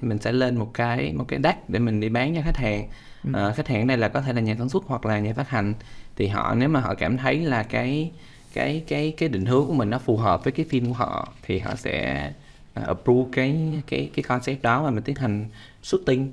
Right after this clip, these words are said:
Speaker 1: Shooting thì, ờ, ở buổi shoot thì nó cũng, nó cũng gần giống với lại cái buổi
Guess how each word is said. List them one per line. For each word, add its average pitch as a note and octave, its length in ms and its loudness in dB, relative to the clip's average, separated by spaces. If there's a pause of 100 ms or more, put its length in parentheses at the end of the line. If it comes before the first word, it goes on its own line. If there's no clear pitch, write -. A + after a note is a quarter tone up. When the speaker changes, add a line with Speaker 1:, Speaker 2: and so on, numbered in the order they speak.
(120)
Speaker 1:
Shooting C3 460 0
thì, G2+ 320 2
ờ, G2 220 0 (320)
ở - 140 -2
buổi A#2 180 2
shoot E3 220 2
thì C#3 80 2
nó A2 180 0
cũng, - 440 -6 (120)
nó F2+ 140 -6
cũng C#3+ 220 -2
gần A#2+ 220 4
giống A#2 280 2
với F#2+ 80 0
lại - 120 0
cái B2+ 100 -2
buổi - 140 0